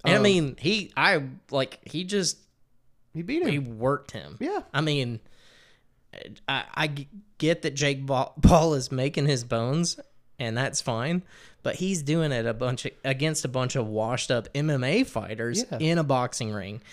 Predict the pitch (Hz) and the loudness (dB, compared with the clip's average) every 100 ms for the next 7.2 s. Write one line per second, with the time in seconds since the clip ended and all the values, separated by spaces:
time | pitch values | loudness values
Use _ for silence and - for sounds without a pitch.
0 | - - - 160 262 294 - 170 143 127 | -20 -10 -6 0 2 0 2 2 2 0
1 | 123 131 180 226 - 123 156 175 104 69 | 0 2 4 2 -4 -2 2 2 0 -6
2 | 64 - - - 127 139 139 156 156 139 | -10 -12 -10 -6 -4 -2 2 4 4 2
3 | 113 107 120 170 180 170 226 208 208 214 | -2 -2 0 0 -2 -2 0 0 0 2
4 | 214 214 143 156 160 147 220 233 160 - | 2 0 0 0 0 0 4 4 2 0
5 | 147 127 98 98 131 156 175 147 147 151 | 0 0 0 -2 -2 -2 -2 -4 -2 -2
6 | 143 117 123 120 196 226 240 233 180 220 | 0 0 2 4 4 6 6 6 6 4
7 | 190 143 | 4 -2